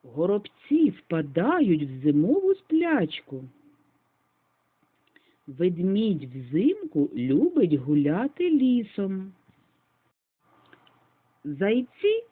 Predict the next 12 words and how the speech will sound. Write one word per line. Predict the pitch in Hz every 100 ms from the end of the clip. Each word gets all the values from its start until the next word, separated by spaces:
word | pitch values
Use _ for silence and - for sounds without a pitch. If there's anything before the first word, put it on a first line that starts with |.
| -
дружать | 156 147 175 320 392 240 196 202
з |
лисицею. | 311 415 - 302 294 285 247 226 214 196 - _ _ _ _ _ _ _ _ _ _ _ _ _ _ _ _ _ _ _
Пташки | - - 190 185 - - 240 247 160 -
прилітають | 180 185 185 185 196 196 180 156 147 -
поїсти | 151 143 127 196 349 - - 151 -
до | 131 185
годівнички. | 359 349 330 254 269 214 190 180 156 147 - 139 127 - _ _ _ _ _ _ _ _ _ _ _ _ _ _ _ _ _ -
Лось | 156 190 427 466 - _ _ _
спить | _ - 285 349 _
в | 240 247
дуплі. | 294 294 226 233 233